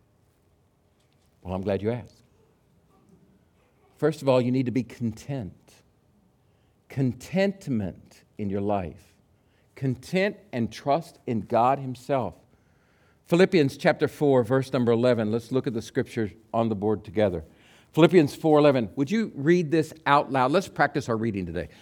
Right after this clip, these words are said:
Read out loud with me, all right? Number one, "I don't say this out of need,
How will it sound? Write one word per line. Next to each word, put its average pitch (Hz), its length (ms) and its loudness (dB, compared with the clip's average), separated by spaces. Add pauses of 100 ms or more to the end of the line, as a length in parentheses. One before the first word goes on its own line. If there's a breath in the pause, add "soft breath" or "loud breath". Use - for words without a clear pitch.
(160 loud breath)
Read 208 480 2
out 143 320 2
loud 98 320 4
with 85 260 -6
me, 76 240 -12
all 85 160 -4
right? 127 240 -2 (160 loud breath)
Number 160 160 4
one, 147 200 2 (360 soft breath)
"I 156 580 8
don't 143 360 2
say 123 440 0
this 113 420 -4
out 107 200 4
of 107 180 -4
need, 98 400 -4